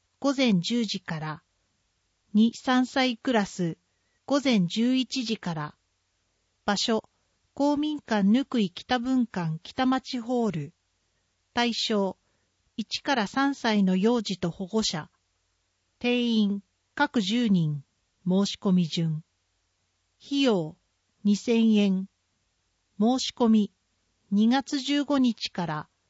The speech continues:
電話で、初めてピアノの会。直井。電話、零四二三一六の四二五零。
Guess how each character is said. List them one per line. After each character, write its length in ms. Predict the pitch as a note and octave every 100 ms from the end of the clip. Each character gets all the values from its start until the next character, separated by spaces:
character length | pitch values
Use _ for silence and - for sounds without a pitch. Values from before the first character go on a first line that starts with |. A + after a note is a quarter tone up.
| _ _ _
電 240 | G#3+ A3+
話 160 | A3+ G#3+
で、 240 | G#3 G3 _ _ _
初 340 | - A3 G#3
め 140 | C4 D4
て 140 | D4
ピ 200 | - D4
ア 60 | C#4+
ノ 140 | A#3+
の 160 | F#3 F3+
会。 420 | - G3+ F3 D3+ _ _ _ _ _ _
直 400 | F#3+ F#3+ G3+ G3+
井。 200 | G3+ F#3+ _ _ _ _ _ _ _
電 300 | G#3+ G#3+ G#3+
話、 240 | G#3 G3+ - _
零 320 | G#3 A#3+ C4+
四 300 | C4 C4 A3
二 240 | F3+ F#3 - _ _
三 380 | - - C4 C4+
一 280 | C#4 - A3+
六 280 | F#3+ - A3
の 140 | G3+
四 300 | F3+ A3 A#3+
二 260 | B3+ B3+ F3
五 360 | - G3 G3+
零。 340 | F#3+ F3 D3+